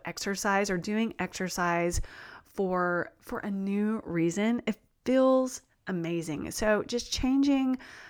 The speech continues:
my mindset around the exercise has really, really helped me thrive as an empath and as a sensitive person. So this combination of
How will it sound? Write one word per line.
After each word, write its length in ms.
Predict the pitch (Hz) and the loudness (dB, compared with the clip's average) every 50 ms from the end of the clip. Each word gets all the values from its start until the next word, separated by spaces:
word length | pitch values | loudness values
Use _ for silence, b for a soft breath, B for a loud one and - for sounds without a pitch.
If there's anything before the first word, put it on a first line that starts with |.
| B B B - | B B B -6
my 140 | 180 165 | -4 -2
mindset 720 | 160 160 160 151 151 180 190 190 - - - - - - - - | -2 -2 0 0 2 2 0 0 -2 -2 -2 0 0 0 0 2
around 300 | 175 170 165 165 165 170 | 2 4 4 2 2 0
the 120 | 170 - | 0 -2
exercise 680 | - 175 - - 180 170 - - 165 156 165 156 - - | -2 -4 -2 -4 -4 -4 -4 -2 -2 -2 -2 -2 -4 -6
has 160 | 190 - 214 | -8 -10 -10
really, 640 | 196 220 - 254 262 269 262 247 247 240 240 233 - | -10 -4 2 4 6 6 6 6 6 4 4 2 0
really 640 | - 185 180 185 190 185 180 180 180 180 180 175 - _ _ _ | -4 -8 -6 -4 -4 -2 -2 0 -2 -2 -4 -4 -8 _ _ _
helped 440 | - - - 175 170 185 - - | -8 -4 -2 -2 -2 -2 -4 -4
me 280 | 190 170 175 170 175 170 - _ - | -2 0 0 0 -2 -4 -8 _ -12
thrive 680 | - 180 170 160 151 156 151 160 185 214 247 269 277 B B B B B B B B B B _ _ - | -8 -4 -2 0 0 0 0 0 0 0 0 -2 -2 B B B B B B B B B B _ _ -6
as 400 | 170 170 160 165 170 170 170 - - | -4 -2 -2 0 -2 -2 -4 -6 -6
an 140 | - 190 - | -6 -6 -4
empath 560 | - 175 175 165 - - 156 160 165 185 - | -2 -4 -4 -2 -2 -2 0 0 0 -2 0
and 80 | 196 190 | 0 0
as 140 | 185 175 170 | 2 2 0
a 60 | 160 | -2
sensitive 600 | - - - 165 170 160 - 160 160 156 160 _ | -4 -2 -2 -2 -2 -2 -4 -4 -6 -6 -6 _
person. 580 | - - 151 165 - - - - - - - - - - - _ _ _ _ _ _ _ _ _ _ _ _ _ _ _ _ _ - B B B B B B B B - | -8 -6 -6 -6 -4 -6 -6 -6 -6 -8 -10 -12 -14 -18 -20 _ _ _ _ _ _ _ _ _ _ _ _ _ _ _ _ _ -20 B B B B B B B B 0
So 140 | - 247 | 4 4
this 160 | 226 196 185 - | 4 4 4 0
combination 1160 | - - 277 285 285 262 233 214 196 196 196 190 - - 190 185 185 180 180 180 180 180 180 | -2 0 2 4 6 6 6 6 4 4 2 2 2 2 4 4 4 4 4 4 4 2 2
of 420 | - - 170 165 165 165 156 170 | 0 0 2 2 2 0 0 -2